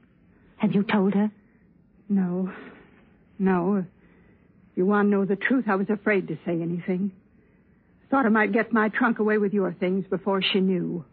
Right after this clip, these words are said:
Speaker 1: Where is she?
Speaker 2: Upstairs.
Speaker 1: Well, you'd better hurry then. Goodbye, Maggie.
Speaker 2: Goodbye, miss. I'm sorry. And don't miss your train.
Speaker 1: Oh, I won't. I have a half hour yet.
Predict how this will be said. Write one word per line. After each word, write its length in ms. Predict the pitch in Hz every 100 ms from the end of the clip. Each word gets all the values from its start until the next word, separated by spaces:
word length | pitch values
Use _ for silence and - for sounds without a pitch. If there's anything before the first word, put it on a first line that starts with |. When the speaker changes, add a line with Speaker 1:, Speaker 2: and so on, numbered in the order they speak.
| _
Speaker 1:
Where 180 | 269 226
is 140 | 214 202
she? 140 | - 190
Speaker 2:
Upstairs. 560 | 175 - - 175 170 170 _ _ _ _
Speaker 1:
Well, 340 | 208 202 214 202 - - _
you'd 160 | 226 202
better 200 | 208 220
hurry 280 | 226 247 233
then. 320 | 226 214 226 - _ _ _ _ _ - - - _ -
Goodbye, 540 | 214 - 196 175 175
Maggie. 500 | 170 175 165 180 175 - - - - - _ _ _ _ _ - _ -
Speaker 2:
Goodbye, 380 | 220 190 202 180
miss. 220 | 202 208 233 - _ _ _ - _ _ _ _ _
I'm 240 | 294 214 196 -
sorry. 420 | 220 196 220 233 - _ _ _ _ _ _ _ _ _ _ _
And 140 | 277 214
don't 240 | 185 -
miss 140 | 175 170
your 100 | 185
train. 520 | 185 - 170 170 170 185
Speaker 1:
Oh, 120 | 214
I 180 | 190 202
won't. 380 | 196 220 277 208 - -
I 100 | 277
have 120 | 370
a 60 | 320
half 260 | 302 320 330
hour 220 | 320 370
yet. 280 | 247 254